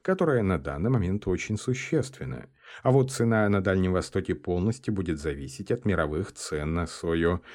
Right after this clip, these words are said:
Цена на сою в России в последнее время снижалась вслед за мировым рынком сои, на которую так же, как и на другие культуры, с июля прошлого года действует пошлина в размере двадцати процентов.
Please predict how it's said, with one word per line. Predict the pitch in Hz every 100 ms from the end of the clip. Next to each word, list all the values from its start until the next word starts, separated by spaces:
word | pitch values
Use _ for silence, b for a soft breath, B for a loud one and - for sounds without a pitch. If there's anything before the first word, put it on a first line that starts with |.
| B -
Цена | 170 175 156
на | 139
сою | 131 131 127
в | 82
России | 80 78 113 95
в | -
последнее | 78 - 95 87 80
время | 95 95
снижалась | 80 80 78 110 107 90 -
вслед | - - 98 87
за | 82
мировым | 85 87 92 92
рынком | 90 87 - 87
сои, | - 151 143 120 - B B
на | 190
которую | 175 160 131 104
так | 113 120
же, | 113
как | 92 90 -
и |
на | 80 98
другие | 92 80 85 76
культуры, | - 69 - 123 113 92
с | - 95
июля | 87 90 78 73
прошлого | - 104 98 - 76 67
года | 67 127 120 101 B B
действует | 123 127 - 82 73
пошлина | - 107 117 - 98 90 71
в |
размере | 69 - 87 95 80
двадцати | 78 65 - 82
процентов. | 85 80 - 110 101 65 - -